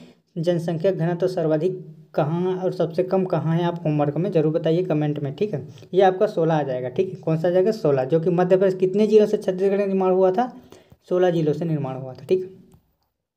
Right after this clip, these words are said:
छत्तीसगढ़ की पहली मनोनीत Anglo India सांसद हैं, तो जो मनोनीत हुआ था Anglo India, Macleod है। कौन है? Macleod। ये Macleod है जो कि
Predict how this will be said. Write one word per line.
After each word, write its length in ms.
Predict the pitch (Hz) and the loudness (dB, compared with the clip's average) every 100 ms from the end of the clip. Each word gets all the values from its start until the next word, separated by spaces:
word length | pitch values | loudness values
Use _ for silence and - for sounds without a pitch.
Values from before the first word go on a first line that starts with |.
| _ _ _ _ _ - | _ _ _ _ _ -8
छत्तीसगढ़ 420 | 190 190 254 240 | -6 0 4 4
की 60 | 226 | 4
पहली 280 | 214 196 220 | 4 6 4
मनोनीत 520 | 208 185 185 208 208 | 4 4 4 4 0
Anglo 420 | - 185 190 208 208 | 0 4 6 8 6
India 280 | 185 190 185 | 8 6 6
सांसद 420 | 165 151 156 156 | -2 -2 0 0
हैं, 180 | 156 156 | 0 -2
तो 80 | 151 | -2
जो 280 | 165 165 165 | 0 0 2
मनोनीत 600 | 160 160 165 185 165 - | 2 2 0 -2 -4 0
हुआ 140 | 170 | 0
था 120 | 160 | 2
Anglo 300 | 170 156 165 | 0 0 0
India, 300 | 165 156 202 226 - - - | 0 0 -2 -4 -14 -12 -2
Macleod 680 | 175 208 - 170 139 143 139 | 2 2 0 0 2 2 -2
है। 120 | 127 | -6
कौन 220 | 127 151 | -2 -2
है? 100 | 190 185 | -2 -4
Macleod। 960 | 139 135 190 233 - 151 131 127 120 123 - | -4 -2 0 -2 -6 -4 0 0 0 -6 -4
ये 160 | 151 156 | 2 2
Macleod 500 | 147 147 147 151 170 | 2 2 2 4 4
है 180 | 160 180 | 4 4
जो 140 | 165 | 2
कि 180 | 160 190 | 0 -2